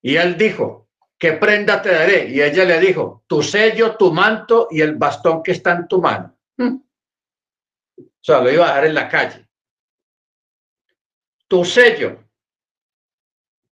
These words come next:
tu manto y el bastón que está en tu mano". Tres cosas muy importantes para un judío: el talit, el sello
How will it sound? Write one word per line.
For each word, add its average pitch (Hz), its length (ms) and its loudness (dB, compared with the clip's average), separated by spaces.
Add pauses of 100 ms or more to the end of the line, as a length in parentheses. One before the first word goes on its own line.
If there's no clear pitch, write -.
(380)
tu 170 140 0
manto 190 680 -2 (1300)
y 135 100 -2
el 143 180 0
bastón 151 480 -2
que 165 80 -2
está 156 240 -4
en 156 140 -6
tu 175 100 -4
mano". 117 380 -6 (1600)
Tres 127 240 -4
cosas - 680 -6 (380)
muy 131 200 -2
importantes 156 720 -4
para 110 220 -4
un 110 160 -8
judío: 156 340 -2 (1200)
el 110 220 -16
talit, 117 540 -4 (1700)
el 104 200 -6
sello 143 680 -2